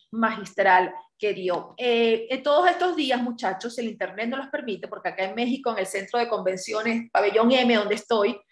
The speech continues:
que les voy a postear unas fotos, es algo, cuando llegué me quedé loca porque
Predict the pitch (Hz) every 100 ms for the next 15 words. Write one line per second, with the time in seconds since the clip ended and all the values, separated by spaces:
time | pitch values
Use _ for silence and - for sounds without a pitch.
0 | _ _ _ - 202 202 196 240 214 226
1 | 233 240 233 247 - 214 208 - - 240
2 | 247 277 277 262 220 220 196 220 240 285
3 | - 214 226 240 247 262 226 220 254 254